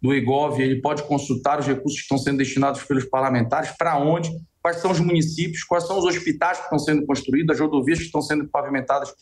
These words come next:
com esse recurso. Então, absolutamente não há nada de,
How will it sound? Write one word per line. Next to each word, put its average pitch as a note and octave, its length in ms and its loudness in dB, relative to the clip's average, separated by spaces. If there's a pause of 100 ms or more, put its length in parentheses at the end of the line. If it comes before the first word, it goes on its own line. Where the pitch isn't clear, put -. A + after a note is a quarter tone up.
(420)
com D3 100 2
esse D3 160 0
recurso. C#3+ 340 2
Então, E3 180 2
absolutamente D#3+ 680 2
não D#3 140 4
há C#3+ 80 2
nada D#3 420 0 (400)
de, C3+ 420 2